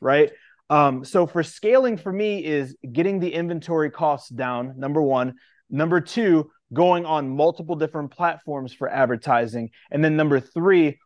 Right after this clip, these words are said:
launching, uh, semantically relevant, uh, catalog products that, um, are gonna be in line with that first product. And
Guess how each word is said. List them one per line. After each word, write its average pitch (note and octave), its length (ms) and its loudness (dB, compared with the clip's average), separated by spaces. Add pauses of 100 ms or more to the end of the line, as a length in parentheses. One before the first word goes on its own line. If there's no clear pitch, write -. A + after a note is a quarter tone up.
(100)
launching, C#3+ 760 -4 (320)
uh, C3+ 160 0
semantically D#3 840 -4
relevant, C3+ 680 -4 (360)
uh, A#2 260 2
catalog D3 680 0
products B2+ 500 0 (300)
that, C3 320 0 (100)
um, B2 480 -4
are C3 160 0
gonna C3+ 200 -4
be C3+ 320 -4
in C3+ 120 -6
line C3 380 -2
with B2+ 140 -8
that B2 260 -8
first A#2+ 260 -8
product. A2+ 440 -4
And C3+ 300 -6